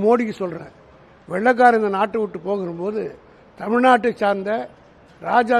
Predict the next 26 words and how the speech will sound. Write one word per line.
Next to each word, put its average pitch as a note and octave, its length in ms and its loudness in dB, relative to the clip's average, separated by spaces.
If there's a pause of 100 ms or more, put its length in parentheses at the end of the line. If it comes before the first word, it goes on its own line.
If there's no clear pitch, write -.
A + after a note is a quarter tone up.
கோபால் G3+ 380 0
ராஜாஜி A3 420 0
அவரிடத்துல F3+ 500 -6
தான் C4 120 -6 (420)
கஜானா A#3+ 380 2 (100)
சாவி G3 180 -2
கொடுத்துட்டு F3 360 -10
போனார். D3 220 -14 (1160)
ஆக G3 80 -8 (160)
இந்தியாவினுடைய A3 760 0
சுதந்திரத்தை G#3+ 520 -4
கொடுக்கறது F3+ 460 -12
கூட A3+ 100 -4 (540)
ஒரு F#3 180 -10
தமிழ்நாட்டுக்காரன் A#3 800 2
நம்பி A3+ 240 -8
தான் B3+ 140 -2 (920)
வெள்ளைக்காரன் A3 420 0
இந்த F#3+ 120 -4
நாட்டை G3+ 180 -2
விட்டு F3 260 -8
போனான். E3+ 240 -10 (640)
அப்படிப்பட்ட G#3 440 -4 (120)
தமிழர்களை A3 480 -2
இழிவுபடுத்துகிற F#3+ 600 -10
வகையில் G#3 280 -8